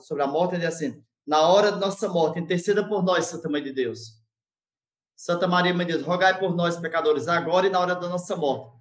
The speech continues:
Então, a morte, com a morte, a gente vai ter uma definição, diz a Igreja, como verdade de fé. E fazendo um parênteses, o que é a verdade de fé? Explico pra você e pra todos.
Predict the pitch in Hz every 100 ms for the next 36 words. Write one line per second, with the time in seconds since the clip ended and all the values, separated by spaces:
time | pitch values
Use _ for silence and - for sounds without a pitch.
0 | _ _ _ 151 180 202 202 185 208 208
1 | 185 214 220 170 165 185 180 151 127 -
2 | - 156 175 180 180 180 180 185 185 175
3 | 156 165 180 - - _ _ _ - 135
4 | 156 160 147 143 147 151 202 208 175 156
5 | 160 160 160 156 185 160 123 101 - _
6 | _ _ _ _ 156 156 170 175 175 170
7 | 151 139 - 185 175 165 151 135 143 135
8 | 113 110 110 143 147 151 139 139 - 131
9 | 127 135 127 113 113 -